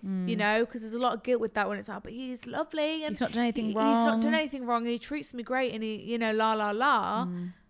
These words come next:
Speaker 1: Um, but it's okay to wanna break up with a guy like that. It's literally fine.
Speaker 2: Yeah.
Speaker 1: So I feel like this might just be your subconscious telling you that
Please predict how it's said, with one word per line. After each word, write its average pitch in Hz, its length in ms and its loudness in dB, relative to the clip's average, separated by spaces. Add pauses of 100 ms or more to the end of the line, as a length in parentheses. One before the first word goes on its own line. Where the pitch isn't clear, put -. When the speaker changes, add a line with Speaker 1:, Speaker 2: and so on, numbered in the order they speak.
(160)
Speaker 1:
Um, 226 340 0
but 240 260 2
it's - 260 2
okay 277 420 6
to - 120 -10
wanna 240 140 -2
break 240 280 2
up 262 80 -4
with 233 120 -6
a - 40 -4
guy 311 200 2
like 208 220 0
that. 165 280 -4
It's - 180 -14
literally 254 300 -6
fine. 247 440 -4
Speaker 2:
Yeah. 175 280 -2 (140)
Speaker 1:
So 233 440 6 (280)
I 233 100 4
feel 233 160 -2
like 240 160 6
this 247 220 -2
might 247 200 0
just - 200 -10
be 247 80 -2
your 220 180 2
subconscious 220 880 -4
telling 226 320 0
you 196 200 4
that 202 340 2